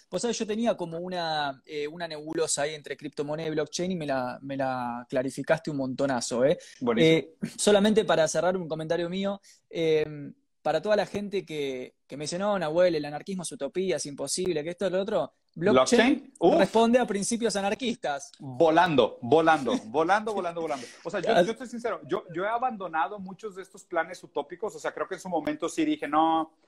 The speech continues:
Speaker 2: comunismo pudiera ser, algún tipo de comunismo en el futuro pudiera ser". Luego dije, "No, anarcosindicalismo puede ser".
Speaker 1: Anarcocomunitarismo.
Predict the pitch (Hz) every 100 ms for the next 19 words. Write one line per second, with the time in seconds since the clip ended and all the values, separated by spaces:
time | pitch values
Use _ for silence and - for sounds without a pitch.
0 | _ _ - 151 165 175 180 180 151 151
1 | 147 - 185 180 156 139 143 160 160 147
2 | 135 135 139 143 120 143 135 139 135 139
3 | 165 147 143 131 143 156 160 160 151 _
4 | _ - 123 135 135 135 - 131 123 127
5 | 139 156 156 - 151 180 196 214 - 165
6 | 214 202 196 196 190 202 214 -